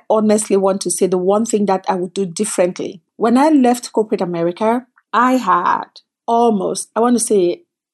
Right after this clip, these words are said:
it might be almost five hundred thousand dollars in a four oh one K. I had some cash here and there. I had, um,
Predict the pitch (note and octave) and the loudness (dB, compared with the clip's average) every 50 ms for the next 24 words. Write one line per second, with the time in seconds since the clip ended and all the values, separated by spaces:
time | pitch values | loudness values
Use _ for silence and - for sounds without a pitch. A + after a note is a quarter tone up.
0 | _ _ _ G3 G3 G3+ G3+ G3+ G3+ G3 - F3 F3 E3 D#3+ F3 F3+ G3 F#3+ - | _ _ _ -4 -2 0 2 2 0 0 0 0 0 2 0 -2 -4 -6 -10 -16
1 | _ _ _ _ _ _ _ _ _ _ - - - - - - _ _ - A#3+ | _ _ _ _ _ _ _ _ _ _ -20 -20 -20 -20 -20 -20 _ _ -4 0
2 | B3 B3+ B3 - - C4 C4+ C4 B3 A3 A#3 A3 - A3+ G#3+ G#3 G3+ G#3 G#3 G3 | 0 0 0 0 0 -2 0 0 0 0 0 0 0 0 0 0 0 0 0 0
3 | G3 F#3+ G3 G3 F#3+ - - F#3+ F#3+ F3 - - - G#3+ G#3 - G#3+ G#3 F#3+ F#3 | 2 2 2 0 -2 -4 -8 -12 -12 -12 -12 -4 -2 0 0 2 2 2 2 0
4 | F3+ F#3 - - - C#4 C4+ C#4 C#4 C#4 C#4 C#4 C#4 C#4+ C#4 C#4 - _ - - | -2 -4 -10 -2 2 4 4 6 6 6 4 4 4 2 0 -2 -8 _ -20 -20
5 | - - - - _ _ _ _ _ _ _ G3 G3+ G3+ F3+ F3 F3 F3 - _ | -20 -20 -20 -20 _ _ _ _ _ _ _ -6 -6 -4 -4 -6 -6 -6 -10 _
6 | _ _ _ _ - - - G#3 G3 G#3 - _ _ _ _ _ - C#4+ C#4 C#4+ | _ _ _ _ -10 -6 -4 -4 -4 -6 -10 _ _ _ _ _ -2 0 2 2
7 | C#4+ C#4+ - - C4 C4 C4 B3+ B3+ B3 B3 B3+ A#3+ A#3+ A#3+ A#3+ A#3+ A#3 A#3 A#3 | 2 0 0 0 2 2 4 4 2 2 2 4 4 4 4 4 4 4 2 0
8 | A#3 - _ - _ _ - G#3 G#3+ G#3+ A3 A3+ A#3 A3 G3+ G3+ F#3+ F3+ F3+ F3 | -2 -8 _ -20 _ _ -2 0 2 4 4 2 2 0 0 0 2 2 2 2
9 | F3 F3 E3+ F3 - - G3 F#3+ F#3 F3+ F3+ F3+ F3 F3+ F3+ F3+ F#3 | 0 -2 -4 -4 -4 -2 0 0 0 0 0 -2 -4 -6 -8 -10 -12